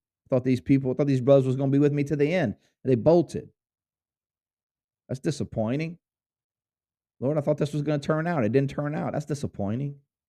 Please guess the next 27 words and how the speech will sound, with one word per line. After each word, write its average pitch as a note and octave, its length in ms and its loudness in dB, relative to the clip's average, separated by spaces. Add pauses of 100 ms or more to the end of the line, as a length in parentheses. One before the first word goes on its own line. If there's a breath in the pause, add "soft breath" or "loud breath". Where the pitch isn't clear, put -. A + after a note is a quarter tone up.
(1500)
So G#2+ 80 -10
you G#2 80 -6
can G2+ 100 -4
almost, G2 300 -6
you B2 100 -8
can C3 100 -2
hear G#2 120 2
the G2 60 2
disappointment F#2+ 560 -4
in F2 100 -6
Paul's F#2+ 300 0
voice. G#2+ 480 -2 (720)
He's - 160 -18
like, - 160 -10
"I - 40 -6
thought C3 180 2
these A2+ 160 4
brothers A#2+ 260 6
were A#2 60 2
gonna B2 160 2
be B2 80 6
with C#3 200 4
me, A2 140 -2
man. G2 240 -2
They A2+ 80 -2
deserted A2+ 460 2
me. F2 180 -8